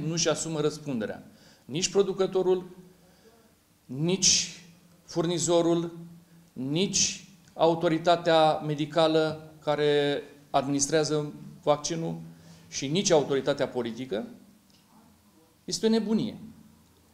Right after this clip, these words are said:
Toată această campanie furibundă pentru vaccinarea cu un ser despre care nu știm ce efecte are, dar am văzut că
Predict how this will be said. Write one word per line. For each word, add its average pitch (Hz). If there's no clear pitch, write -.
Toată 208
această 202
campanie 165
furibundă 156
pentru 190
vaccinarea 160
cu -
un 160
ser 151
despre 139
care 156
nu 190
știm 160
ce -
efecte 143
are, 120
dar 165
am 170
văzut 180
că 147